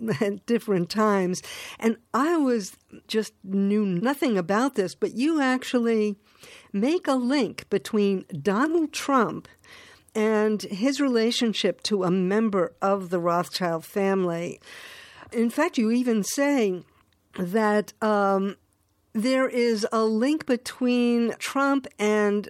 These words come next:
the heart of the Russian interference in the twenty sixteen election, the, and the Rothschilds that you say likely played at least some role in propelling Trump into office in the first place.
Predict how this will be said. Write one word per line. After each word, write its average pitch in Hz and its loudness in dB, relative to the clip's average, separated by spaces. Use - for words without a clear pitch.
the 190 0
heart 247 -2
of 214 -4
the 196 0
Russian 208 0
interference 202 -2
in 190 0
the 175 0
twenty 202 0
sixteen 190 -2
election, 190 0
the, - -2
and 226 2
the 233 4
Rothschilds 196 0
that 202 -2
you 202 -4
say 202 0
likely 277 -2
played 269 -2
at 208 0
least 254 -2
some 254 0
role 233 2
in 175 -2
propelling 254 0
Trump 254 -2
into 254 -2
office 220 0
in 220 2
the 208 0
first 254 -2
place. - -4